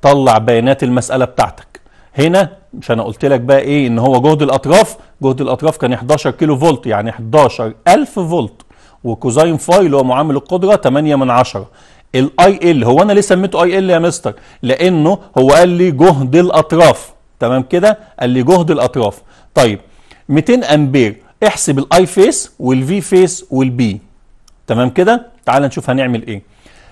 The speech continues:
المولد ملفاته متصلة نجمة. في الحالة دي أنا ه-، أنا بقول له إنه خد بالك المولد، أنا فاهم إن المولد ملفاته متصلة نجمة، وعلشان كده ال اي ال تساوي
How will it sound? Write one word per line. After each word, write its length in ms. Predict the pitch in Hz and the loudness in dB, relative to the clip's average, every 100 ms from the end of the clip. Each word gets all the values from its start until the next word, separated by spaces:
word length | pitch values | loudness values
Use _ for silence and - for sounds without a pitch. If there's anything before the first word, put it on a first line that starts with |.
| _ - | _ -2
المولد 640 | 156 160 196 202 202 156 | 0 2 0 2 0 0
ملفاته 640 | 143 139 139 175 175 175 165 | 0 0 0 -2 0 -2 -2
متصلة 640 | 135 - 160 160 151 135 | -4 -2 -4 -2 -2 0
نجمة. 500 | 131 110 101 90 _ _ _ _ _ _ - | 0 -2 -6 -12 _ _ _ _ _ _ -12
في 100 | 110 | -10
الحالة 360 | - 117 143 | -4 -2 0
دي 240 | 151 170 - | -2 -6 -8
أنا 280 | 117 107 107 - | -8 -6 -8 -6
ه-، 380 | 107 113 127 120 | -8 -6 -6 -4
أنا 140 | 104 | -4
بقول 420 | 101 107 160 190 196 | -4 -2 -2 0 0
له 180 | 214 113 | -2 -4
إنه 220 | 113 110 | -6 -6
خد 220 | 123 107 | -6 -4
بالك 400 | 131 151 180 - 120 | -2 2 0 -2 -10
المولد، 600 | 113 117 160 190 214 - _ _ - | -6 -2 -2 -2 -4 -8 _ _ -6
أنا 180 | 123 123 | -2 0
فاهم 400 | 131 160 185 202 | 2 4 2 0
إن 180 | 123 123 | -4 -4
المولد 520 | 117 123 170 190 156 | 0 0 0 0 -2
ملفاته 540 | 120 113 - 151 - | -4 -4 -2 -2 -2
متصلة 540 | 143 127 147 147 135 127 | -4 -2 -2 0 0 0
نجمة، 280 | 123 107 98 - - | -2 -4 -10 -16 -2
وعلشان 520 | 139 202 226 220 214 | 2 2 2 0 -2
كده 360 | - 175 175 - - - 131 | 0 2 2 0 -6 -8 -4
ال 240 | 135 180 | -2 2
اي 320 | 175 - 220 | 0 2 2
ال 180 | 247 196 - _ - | 2 0 -12 _ -6
تساوي 540 | 135 180 160 113 | 0 2 2 2